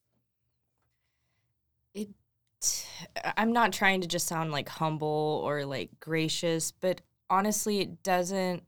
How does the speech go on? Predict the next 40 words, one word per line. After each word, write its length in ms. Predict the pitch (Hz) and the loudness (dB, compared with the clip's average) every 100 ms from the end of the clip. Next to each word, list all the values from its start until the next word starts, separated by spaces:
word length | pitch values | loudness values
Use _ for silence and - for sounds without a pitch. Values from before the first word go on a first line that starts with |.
| _ _ _ _ _ - | _ _ _ _ _ -4
when 100 | 208 | 0
you 120 | 208 | 2
said 460 | - 202 185 185 175 | 4 6 6 6 2
we 140 | 185 | -2
could 560 | - 185 170 165 156 - _ _ _ - | 0 2 2 2 0 -6 _ _ _ 0
open 220 | 180 175 | 2 2
our 120 | 170 | 2
restaurant, 420 | 160 147 165 156 | 2 2 0 0
just 160 | 156 160 | -2 -4
make 180 | 151 147 | -4 -2
a 60 | |
lot 140 | 147 143 | -2 -2
of 60 | |
money 220 | 143 143 | -4 -4
and 80 | 143 | -4
not 160 | 139 98 | -4 -2
worry 180 | 135 139 | -2 -2
about 240 | 135 135 | -4 -4
anything 360 | 135 143 143 135 | -6 -8 -8 -8
else, 440 | 131 131 - - - _ _ _ _ _ _ _ - | -6 -6 -8 -8 -12 _ _ _ _ _ _ _ -12
that 260 | - - | -12 -6
doesn't 420 | 233 262 262 233 202 | 0 2 2 0 0
seem 500 | - - 170 208 226 | 0 0 0 0 0
like 220 | 214 196 | -2 0
an 80 | 170 | 0
option. 760 | 147 165 - 254 254 262 262 _ _ - | 0 -2 -6 -6 -8 -10 -14 _ _ -6
It 180 | 175 180 | -2 2
doesn't 280 | 226 247 | 2 2
seem 280 | 220 233 220 | 0 0 2
like 200 | 214 196 | 2 0
this 220 | 214 202 | 0 0
great 380 | 170 185 190 - | 0 0 0 -2
feat 440 | - - 254 180 - _ | -4 -2 -2 -2 -6 _
either 600 | 180 214 185 170 156 156 | 2 2 0 0 0 -4
to 520 | - - 175 170 160 143 - _ _ _ _ _ _ _ _ | -4 -4 -2 -4 -4 -8 -18 _ _ _ _ _ _ _ _
just 240 | 190 175 - | -8 -6 -2
do 160 | 185 | -2
what 80 | 160 | -2
we 80 | 151 | -6
can. 580 | - 214 147 113 107 | -4 -4 -4 -6 -12